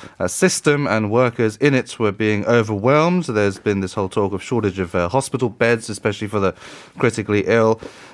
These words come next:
And it also cited some worrying data concerning the mortality rate. Now, that is the, uh, key sticking point here.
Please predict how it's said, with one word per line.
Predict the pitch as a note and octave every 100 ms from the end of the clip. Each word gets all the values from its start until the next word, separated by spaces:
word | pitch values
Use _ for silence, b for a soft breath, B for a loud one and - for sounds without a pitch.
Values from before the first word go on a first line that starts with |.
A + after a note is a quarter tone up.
| B
And | A2
it | A2
also | A2+ - A2
cited | - G#2+ G#2+
some | G2+ A2+ G#2+
worrying | A2+ A#2 G#2+
data | C3+ C3 C3 A#2
concerning | A#2 G#2+ A#2+ A2 A2+ G2+
the | A#2 G#2+
mortality | G#2 G2+ A#2+ A2+ G2+ - G#2+
rate. | C3 A#2+ D2+ G2+
Now, | F#2
that | G2+ G#2
is | F#2+ -
the, | G2+ F#2+
uh, | F2+ F2+ F2
key | - G2
sticking | - G#2 G#2
point | F2 F#2 F2+ -
here. | F3 C3 A2